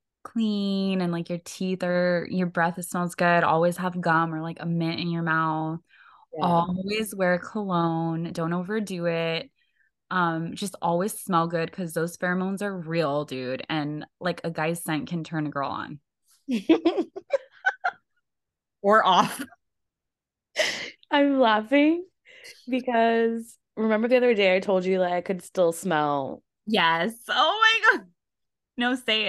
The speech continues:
Speaker 1: it. The people don't know.
Speaker 2: Okay, so, like, after, you know, a night out with whoever you're hooking up with.
Speaker 1: That person.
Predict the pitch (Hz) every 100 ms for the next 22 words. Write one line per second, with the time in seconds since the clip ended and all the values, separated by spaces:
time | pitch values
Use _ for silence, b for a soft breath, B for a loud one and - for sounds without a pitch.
0 | 170 185 208 226 214 196 180 165 170 233
1 | - _ - B B B B _ _ _
2 | _ _ _ _ _ _ _ - 226 226
3 | 208 214 214 208 202 208 202 220 220 208
4 | 175 165 180 190 - _ _ _ _ _
5 | _ _ _ 214 208 214 214 170 170 190
6 | 170 156 175 185 _ 226 - 202 190 156
7 | 170 185 185 202 185 151 160 160 170 185
8 | 196 226 262 214 202 190 180 240